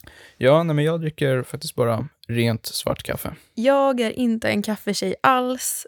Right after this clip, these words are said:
Speaker 2: Det är något jag dricker i nödfall, exempelvis dagen innan en tenta. Jag ska alltså vara riktigt trött. Eh, så jag har med mig en kopp grönt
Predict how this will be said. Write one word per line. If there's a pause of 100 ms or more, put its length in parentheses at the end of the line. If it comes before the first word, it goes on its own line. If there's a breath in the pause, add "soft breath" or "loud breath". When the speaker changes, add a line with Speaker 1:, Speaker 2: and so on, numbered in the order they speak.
Speaker 2:
Det
är
något
jag
dricker
i
nödfall,
exempelvis
dagen
innan
en
tenta.
Jag
ska
alltså
vara
riktigt
trött.
Eh,
så
jag
har
med
mig
en
kopp
grönt